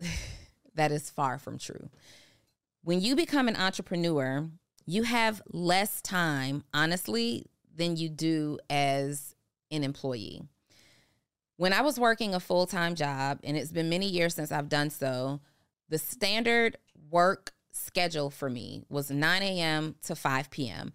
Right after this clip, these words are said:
And sometimes when we were in the middle of deadlines or audits and things like that, I had to do a little overtime. And that overtime would look like an extra hour, maybe an extra two.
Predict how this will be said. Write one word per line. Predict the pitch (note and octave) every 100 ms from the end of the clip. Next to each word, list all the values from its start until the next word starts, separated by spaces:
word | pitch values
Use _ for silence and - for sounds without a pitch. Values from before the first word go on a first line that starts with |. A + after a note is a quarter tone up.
| - _ -
And | E3+
sometimes | - - C#4+ C#4+ C#4+ F#3+ C3 C2+ - - -
when | D#3+ F3
we | A3
were | G#3+
in | G3 G#3
the |
middle | G#3 G3+ G#3
of | G#3
deadlines | F#3+ G#3+ G#3 - D3 C#3 B2+ C#3+ -
or | D#3+ -
audits | F#3+ G#3 F#3 D#3 -
and | D3 D3+
things | F#3+ F#3
like | E3 -
that, | F3 E3+ - - -
I | -
had | A#3+ A#3
to | G3+
do | A3+
a | A3
little | G#3 F#3+
overtime. | F3 F#3 F3 F3 D3+
And | D#3
that | G3 G#3+
overtime | A#3 A3 A3 G3+ G3
would | C3+
look | F#3+ -
like | F3+ F3+
an | F3 -
extra | F3+ - F#3 D3+
hour, | D3 D3 C#3+
maybe | E3 G3 F#3
an | E3+
extra | D#3+ - -
two. | D3+ - A#2+ D3